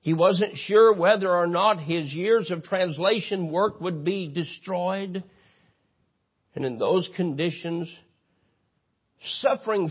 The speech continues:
physically from fever and weakness, he received a letter from a friend that asked the question, "Judson,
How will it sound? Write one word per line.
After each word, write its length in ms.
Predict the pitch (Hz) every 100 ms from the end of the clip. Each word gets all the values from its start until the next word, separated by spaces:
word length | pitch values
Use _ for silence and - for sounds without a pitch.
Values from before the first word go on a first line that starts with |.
| -
physically 640 | 254 233 190 233 185 226 202 -
from 240 | 170 127 -
fever 400 | - 226 226 196
and 240 | 202 185 156
weakness, 500 | 180 180 - 151 -
he 100 | 190
received 760 | 180 147 143 - 226 240 233 165
a 80 | 165
letter 640 | 160 190 202 165 151 127 - _ _ _ _ _ _ _ _ _ _ -
from 160 | 170
a 80 | 156 -
friend 500 | 208 202 160 165 190
that 340 | 175 - 151 139
asked 360 | 143 165 -
the 80 | 165
question, 680 | - 165 143 - - 120 120 _ _ _ _ _ _ _ -
"Judson, 680 | 143 247 220 - 277 269